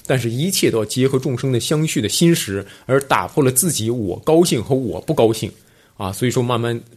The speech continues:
咱们要趋入这个菩提心。当然更高的正量，我说呢，那像佛陀已经达到跟众生合为一体，他想的就能达到，啊，那个众生所需，那就是更高的正量。你就像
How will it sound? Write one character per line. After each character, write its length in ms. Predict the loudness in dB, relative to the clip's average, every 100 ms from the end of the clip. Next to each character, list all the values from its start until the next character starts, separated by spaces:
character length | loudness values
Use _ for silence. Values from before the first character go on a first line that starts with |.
| _
咱 140 | -8
们 100 | -6
要 120 | -6
趋 280 | -4 -2 0
入 160 | 0 0
这 140 | -2
个 60 | -6
菩 160 | -10
提 120 | -10 -10
心。 240 | -10 -12 -6
当 120 | 0
然 100 | 2 2
更 240 | 2 4
高 180 | 4 2
的 80 | 2
正 180 | 2
量， 220 | 0 -2 -6
我 100 | -8
说 160 | -4 -4
呢， 160 | -4 -8 -20 _ _ _
那 220 | -2 0 -4
像 260 | -4 0 0
佛 260 | 2 2
陀 180 | 4 2
已 60 | 2
经 140 | -2
达 160 | -2 0
到 80 | 0
跟 120 | 0
众 140 | 0
生 100 | 0
合 120 | 0 0
为 60 |
一 180 | 0 -2
体， 260 | -4 -8 -12 -12
他 260 | -2 0 2
想 400 | 2 2 0 -2
的 160 | -4 -4 -18 -4
就 120 | 2
能 160 | 2 2
达 300 | 0 0 0
到， 280 | 2 2 0 -16 _
啊， 160 | -6 -4
那 140 | -2
个 80 | -4
众 280 | 0 0 0
生 220 | 0 0
所 240 | -2 -6 -8
需， 300 | -10 -10 -12 _
那 180 | -4
就 120 | -4 -4
是 140 | -4
更 240 | -2 -2
高 180 | 0 0
的 80 | 0
正 140 | -2
量。 140 | -8 -8
你 100 | -6
就 160 | -2 0
像 220 | 0 -4